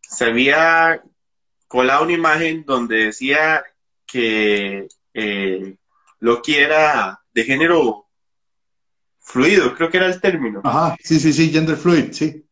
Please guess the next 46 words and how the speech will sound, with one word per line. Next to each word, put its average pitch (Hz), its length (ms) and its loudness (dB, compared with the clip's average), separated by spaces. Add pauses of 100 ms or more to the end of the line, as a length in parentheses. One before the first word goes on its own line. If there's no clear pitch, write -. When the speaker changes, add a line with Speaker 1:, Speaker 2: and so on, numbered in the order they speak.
(220)
Speaker 1:
Gender 151 280 2
fluid, 165 260 0
sí. 151 320 -4 (920)
En 196 220 0
el 220 120 4
último 226 360 2
capítulo, 185 920 2 (720)
cuando 113 1200 4 (180)
están 127 220 -10
teniendo 170 240 4
una 180 80 0
conversación 165 520 2
y 156 60 0
le 127 120 -4
preguntan 139 680 0
que, 98 640 -2 (960)
eh, 117 160 -4
a 110 140 2
Loki 123 260 0
que 127 120 -2
si 123 100 0
ha 123 60 0
tenido, 151 760 4
que - 80 -20
cómo 131 180 -2
está 147 160 -2
el 143 100 -6
tema 151 380 4
amoroso, 147 440 2
dice, 147 220 -4
"Bueno, 196 340 -2
algunas 170 600 2
y 151 100 0
algunos 127 520 2
han 123 160 -2
pasado". 123 340 0
Entonces 117 460 -2
ya 123 180 2
se 127 120 -8
confirma, 120 580 -2
¿verdad? 107 220 -2
Que 95 100 -18
sí, 127 200 -6
que 95 100 -14
el 95 80 -8
Loki 127 420 -2